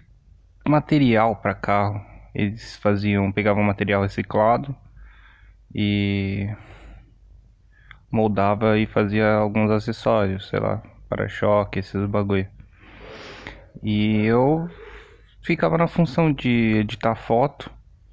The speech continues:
enganar, enganar as pessoas ali, falando que o produto é bom. Trabalho de design gráfico. E quando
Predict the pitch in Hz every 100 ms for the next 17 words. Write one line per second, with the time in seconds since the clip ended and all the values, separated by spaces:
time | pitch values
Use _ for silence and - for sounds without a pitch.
0 | - - - 110 107 104 104 104 104 101
1 | - - - - - - - - - -
2 | - _ - - - _ _ - 143 123
3 | 110 104 101 104 104 - 107 - 107 104
4 | 101 98 95 98 110 - - - - -
5 | - - - - - - - 104 104 104
6 | 104 104 98 101 98 104 104 98 101 95
7 | 120 147 170 170 165 - - - - -
8 | - - - - - - - - 175 180
9 | 180 180 175 175 170 165 147 131 139 117
10 | 104 107 113 - - - - - - -
11 | - - - - - - - - - -
12 | _ - 113 110 107 123 131 123 120 -